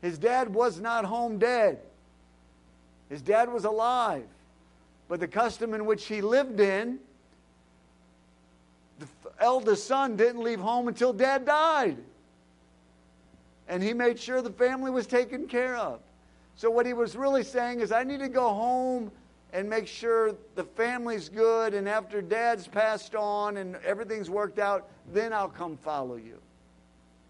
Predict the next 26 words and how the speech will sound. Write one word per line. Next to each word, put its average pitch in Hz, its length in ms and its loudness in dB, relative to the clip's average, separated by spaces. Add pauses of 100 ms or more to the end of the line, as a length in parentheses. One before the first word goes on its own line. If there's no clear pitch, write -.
(880)
That's 190 320 -4
really 226 360 2
what 190 200 2
he 196 140 -6
was 175 180 -6
saying. 175 380 -2 (1080)
Jesus 196 400 -4
wasn't 196 420 0
saying 202 480 0
you 170 60 -10
can't 202 340 -4
go 185 220 0
to 156 180 -10
your 185 120 0
dad's 185 320 2
funeral. 190 560 -6 (1400)
But 202 180 4
the, 202 140 2 (240)
the 190 120 2
point 269 420 0
I'm 214 180 -2
really 233 180 6
trying 214 380 -4
to 190 60 -2
make 240 360 0
here 175 420 0